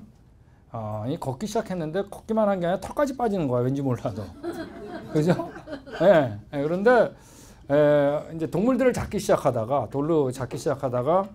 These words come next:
어, 창이란 걸 만들어가지고 이 창으로 잡기 시작했어요. 예, 그런데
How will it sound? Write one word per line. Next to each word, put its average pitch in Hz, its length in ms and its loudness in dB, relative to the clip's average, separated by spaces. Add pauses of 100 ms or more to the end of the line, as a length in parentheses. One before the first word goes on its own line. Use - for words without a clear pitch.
(800)
어, 113 220 -6
창이란 277 440 0
걸 247 80 2
만들어가지고 135 680 0
이 143 60 -8
창으로 285 320 -2
잡기 208 200 -4
시작했어요. 131 520 -6 (580)
예, 110 40 -10
그런데 139 420 0